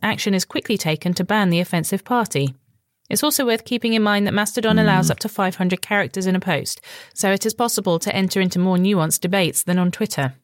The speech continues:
Speaker 1: Don't get me wrong, I still have a Twitter account, and I completely agree that there is a much larger community there for all sorts of things,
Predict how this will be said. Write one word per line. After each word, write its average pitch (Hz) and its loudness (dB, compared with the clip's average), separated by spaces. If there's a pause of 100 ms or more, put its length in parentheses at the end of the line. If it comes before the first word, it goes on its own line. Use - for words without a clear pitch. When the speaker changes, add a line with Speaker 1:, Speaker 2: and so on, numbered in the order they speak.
(440)
Speaker 1:
Don't 262 0
get 262 0
me 240 -4
wrong, 190 -2 (460)
I 226 0
still - 0
have 247 -2
a 156 0
Twitter - -6
account, 156 -2
and 190 0
I 196 2
completely 214 0
agree 185 0
that 160 0
there 185 2
is 180 2
a 196 2
much 208 0
larger 180 0
community 208 0
there 156 0
for - -2
all 226 0
sorts - -2
of 156 -4
things, - -4